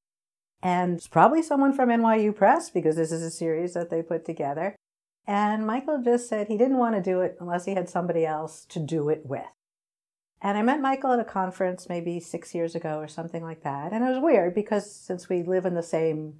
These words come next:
world of ideas, we hadn't met each other. So, of course, the first thing was like, "How come we haven't met yet?" And then I started telling him about how I was teaching evidence and all this exciting stuff. And he just looked at me, he said,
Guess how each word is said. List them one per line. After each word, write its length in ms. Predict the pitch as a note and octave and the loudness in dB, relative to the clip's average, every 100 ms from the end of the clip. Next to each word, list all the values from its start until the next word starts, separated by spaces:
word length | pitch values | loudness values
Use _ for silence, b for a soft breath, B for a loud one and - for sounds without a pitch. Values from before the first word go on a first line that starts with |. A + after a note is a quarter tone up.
| - | -16
world 480 | F#3+ F3+ E3+ F3 F3 | -8 4 8 10 8
of 80 | E3 | 6
ideas, 540 | D3+ E3+ D4+ G#3 F3+ | 4 4 6 6 6
we 80 | F3+ | 6
hadn't 260 | F#3+ E3+ D#3 | 4 4 4
met 160 | B3 | 4
each 180 | B3 G3+ | 4 2
other. 300 | C3 B2+ F3+ | -2 0 -2
So, 160 | A3 D3+ | 0 -4
of 140 | D3 | -4
course, 220 | - D#3 | -2 -2
the 100 | D3+ | -2
first 240 | D3 D3+ D#3 | -4 -4 -2
thing 120 | D#3 | -4
was 140 | D#3 | -4
like, 220 | D#3 D3+ - _ | -4 -6 -12 _
"How 120 | - | -8
come 160 | - B2+ | -4 4
we 100 | D#3+ | 8
haven't 280 | F#3+ G#3+ B3 | 10 8 6
met 160 | - | 4
yet?" 160 | G3 C#3+ - _ _ _ _ _ | 2 -2 -6 _ _ _ _ _
And 160 | A3 A#3+ | 0 2
then 140 | D4+ | 4
I 80 | G#4+ | 0
started 320 | - C#4 D4+ | -2 -2 -4
telling 300 | - B3 F4 | -2 -2 -2
him 160 | A#3 F3+ | -4 -4
about 380 | E3 F3 E3+ E3 | -4 -4 -2 -2
how 100 | D3+ | 0
I 80 | D#3+ | 0
was 160 | E3+ | 0
teaching 320 | - - - | -4 -10 -2
evidence 400 | D#3+ F#3+ F#3+ F#3 | 0 2 0 -4
and 100 | D3 | -8
all 60 | D3+ | -6
this 160 | D#3+ D#3+ | -6 -8
exciting 460 | - D3+ D#3 D3+ | -6 -4 -2 -4
stuff. 440 | D3 - D3+ D3+ - | -6 0 0 0 -4
And 120 | D#3 | -6
he 120 | F3 | -4
just 280 | E3 D#3+ D#3+ | 0 -2 0
looked 220 | D3+ D3 | -4 -4
at 80 | - | -8
me, 120 | E3 | -8
he 60 | D#3+ | -6
said, 240 | D#3 D3+ | 0 0